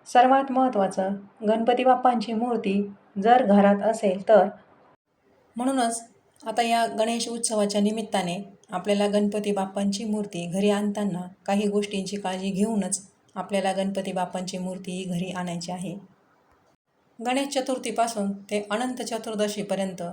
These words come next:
घरोघरी गणपती बाप्पांचं पूजन केलं जातं. या काळात गणेश तत्व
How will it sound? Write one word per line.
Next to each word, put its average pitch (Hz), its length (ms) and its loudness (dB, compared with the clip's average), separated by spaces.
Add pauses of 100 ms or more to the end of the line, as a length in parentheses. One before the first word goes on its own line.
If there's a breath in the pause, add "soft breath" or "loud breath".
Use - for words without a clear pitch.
(140)
घरोघरी 202 520 2
गणपती 202 420 0
बाप्पांचं 190 480 -4
पूजन 214 460 -4
केलं 180 200 -2
जातं. 165 320 -8 (1040)
या 254 180 2
काळात 196 360 2 (460)
गणेश 247 360 2
तत्व 202 260 -2